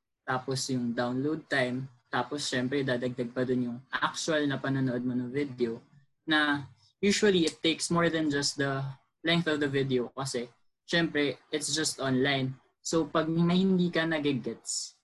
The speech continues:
pa-pause mo muna. So ikaw na mismo yung mag-a-analyze on your own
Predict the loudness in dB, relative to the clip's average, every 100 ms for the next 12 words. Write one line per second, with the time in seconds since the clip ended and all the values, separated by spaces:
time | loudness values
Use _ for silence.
0 | _ _ -4 -2 2 0 0 0 2 2
1 | 2 -2 -4 -2 0 -2 -8 _ _ _
2 | _ 0 2 4 4 2 0 -2 0 2
3 | 2 2 2 0 0 2 2 0 -2 -4
4 | -4 -2 -2 -2 -6 -6 -8